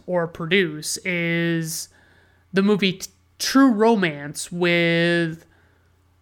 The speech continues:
Christian Slater, and I think it's Rosanna Arquette, and it's got James Gandolfini and Christopher Walken, and i-, it's just got all of these cool people in it, and it's, it's, it's an awesome movie. I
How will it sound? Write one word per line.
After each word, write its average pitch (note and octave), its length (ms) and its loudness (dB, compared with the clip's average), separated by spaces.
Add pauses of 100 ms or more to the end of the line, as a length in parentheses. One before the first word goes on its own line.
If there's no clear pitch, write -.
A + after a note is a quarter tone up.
(100)
Christian A#3 480 0
Slater, F#3+ 840 4
and E3+ 200 -6
I E3 80 -6
think G3 160 -4
it's F3+ 140 -6
Rosanna F3 540 0
Arquette, F3 880 -2 (140)
and E3+ 720 -2 (540)
it's - 100 -16
got F#3 180 6
James F#3 460 0
Gandolfini F#3 1080 2
and E3 140 -2
Christopher - 560 -4
Walken, F3+ 960 2
and E3 220 -8
i-, F#3 220 -8
it's F#3 180 -4
just G3+ 180 -2
got F#3+ 180 6
all G3 260 6
of F#3+ 60 4
these F3+ 200 0
cool F#3 280 2
people F3+ 380 -2
in D#3+ 100 -4
it, E3 160 -4
and E3+ 140 -4
it's, - 320 -8 (720)
it's, F#3+ 220 -2 (120)
it's G3+ 200 -2
an G#3 80 0
awesome E3+ 540 -4
movie. D#3 340 -8
I E3 160 -4